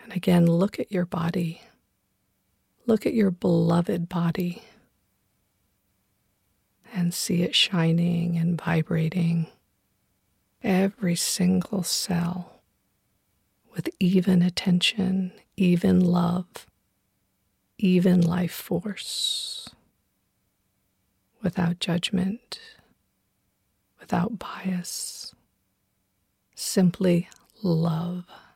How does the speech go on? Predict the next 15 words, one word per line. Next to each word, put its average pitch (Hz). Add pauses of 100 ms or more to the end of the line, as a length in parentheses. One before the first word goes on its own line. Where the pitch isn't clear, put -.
(1040)
Gather 180
your 185
hands 180
in 185
front 175
of 175
your 190
heart, 196 (1160)
bowing 170
your 165
head 170
to -
your 202
heart. - (2250)
Today's 202